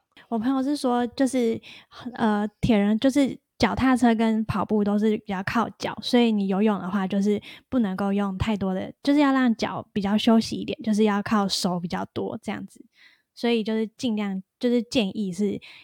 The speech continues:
要学习，就是不一样的游泳技巧。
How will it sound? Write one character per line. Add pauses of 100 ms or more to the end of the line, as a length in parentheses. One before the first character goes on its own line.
(120)
要
学
习， (520)
就
是 (560)
不
一
样
的
游
泳
技
巧。